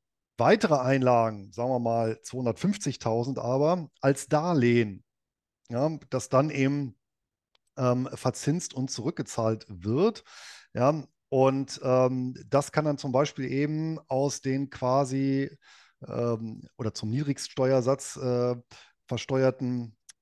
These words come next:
ähm, Aktiengewinnen sein, die ich dann an mich ausschütte und das Ganze dann eben über so eine, äh, Konstruktion, äh, wo es auch noch ein, ein Tilgungsanteil an so einem Firmendarlehen ist, wodurch ich dann für mich persönlich auch nochmal die Steuerlast drücke.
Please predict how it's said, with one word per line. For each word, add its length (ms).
ähm, 560
Aktiengewinnen 640
sein, 400
die 60
ich 100
dann 140
an 120
mich 180
ausschütte 580
und 140
das 180
Ganze 260
dann 180
eben 320
über 300
so 240
eine, 400
äh, 160
Konstruktion, 1120
äh, 520
wo 160
es 80
auch 100
noch 360
ein, 240
ein 260
Tilgungsanteil 1160
an 120
so 80
einem 200
Firmendarlehen 760
ist, 420
wodurch 300
ich 60
dann 160
für 100
mich 160
persönlich 380
auch 80
nochmal 220
die 80
Steuerlast 600
drücke. 360